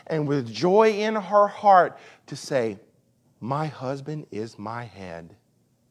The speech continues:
that is a scriptural, biblical, and very beautiful place to be in. Now, the right kind of husband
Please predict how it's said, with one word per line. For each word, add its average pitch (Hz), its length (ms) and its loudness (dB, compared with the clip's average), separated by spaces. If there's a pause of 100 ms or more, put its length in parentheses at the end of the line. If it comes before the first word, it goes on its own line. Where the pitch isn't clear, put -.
(960)
that 120 160 -6
is 107 160 -8
a 92 300 -10
scriptural, 185 1120 -10 (840)
biblical, 156 800 -8 (1000)
and 107 180 -10
very 131 380 -6
beautiful 113 640 -12
place - 560 -14
to - 120 -20
be 98 360 -16
in. - 200 -20 (1000)
Now, 113 440 0 (760)
the 127 140 -6
right 151 360 4
kind 185 300 -6
of 180 80 -2
husband 127 720 -4